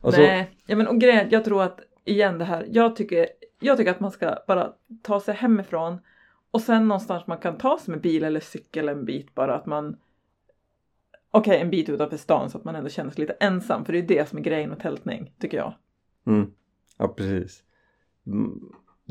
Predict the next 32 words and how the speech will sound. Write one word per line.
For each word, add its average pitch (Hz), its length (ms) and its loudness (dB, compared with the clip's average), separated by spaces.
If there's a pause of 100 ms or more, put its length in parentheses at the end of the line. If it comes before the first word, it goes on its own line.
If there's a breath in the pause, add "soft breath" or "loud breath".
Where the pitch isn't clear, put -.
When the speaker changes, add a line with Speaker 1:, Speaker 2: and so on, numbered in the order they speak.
(260)
Speaker 1:
För 127 80 6
oss 113 240 6
är 98 120 -2
det 98 60 -2
ju 92 60 -2
verkligen 92 440 -2
det, 87 120 -4
att 92 100 -12
man 92 100 -4
Speaker 2:
Mm. 90 100 -2
Speaker 1:
vill 95 140 -2
ju 95 60 -4
vara 87 240 -2
lite, - 420 -10
här 101 200 0
är 92 80 -4
vi 92 160 -8
lite 92 240 -12
själv. - 260 -6 (200)
Speaker 2:
Man 359 100 -14
kan 302 220 -6
bara 349 100 -2
ta, - 260 -8
bada 190 280 -2
naken. 147 360 -10 (460)
Speaker 1:
Precis. - 400 -10 (120)
Alltså, 95 260 -2
det - 220 -2
är - 140 0
ju 226 120 2
Speaker 2:
Mm. - 120 -10
Speaker 1:
härligt. - 380 -20